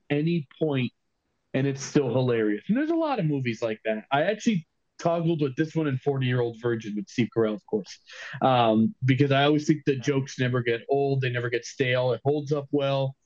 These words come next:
We're not canceling the movie all these years <laughs> later. Um, to me, Mean Girls, like, it's that high school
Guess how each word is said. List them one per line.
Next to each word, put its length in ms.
We're 120
not 300
canceling 600
the 60
movie 380
all 220
these 240
years 240
<laughs> 160
later. 400
Um, 360
to 100
me, 160
Mean 220
Girls, 360
like, 200
it's 260
that 260
high 160
school 680